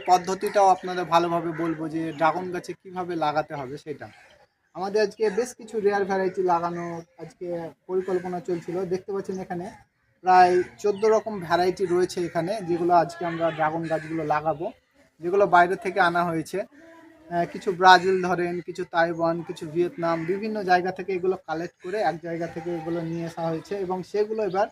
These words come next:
আজকে আপনাদের লাগানো দেখাবো যে কীভাবে ড্রাগন গাছ লাগাতে হবে। আর এখানে আমাদের কিছু ড্রাগন গাছ দেখতে পাচ্ছেন, এর আগে আমাদের অনেক ভিডিওতেই দেখেছেন হয়তো এখানে, যেগুলো আমাদের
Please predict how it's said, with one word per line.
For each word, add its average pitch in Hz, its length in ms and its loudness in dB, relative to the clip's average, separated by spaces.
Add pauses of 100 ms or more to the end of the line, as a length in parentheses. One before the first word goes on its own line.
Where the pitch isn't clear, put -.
(340)
আজকে 170 260 -8
আপনাদের 190 360 -2
লাগানো 170 520 8 (160)
দেখাবো 165 460 2
যে 175 140 -2 (100)
কীভাবে 202 300 -6
ড্রাগন 160 380 4
গাছ 160 160 -6
লাগাতে 147 340 -2
হবে। 117 200 -18 (500)
আর 170 200 4 (100)
এখানে 226 260 -2
আমাদের 214 460 4
কিছু - 220 -10
ড্রাগন 185 380 -2
গাছ 185 140 -2
দেখতে 185 280 -6
পাচ্ছেন, 170 380 -8 (960)
এর 175 140 -2
আগে 190 240 2
আমাদের 202 320 2
অনেক 196 220 0
ভিডিওতেই 190 500 -2
দেখেছেন 185 400 -2
হয়তো 175 220 -8
এখানে, 170 360 -6 (260)
যেগুলো 175 240 -2
আমাদের 175 380 -4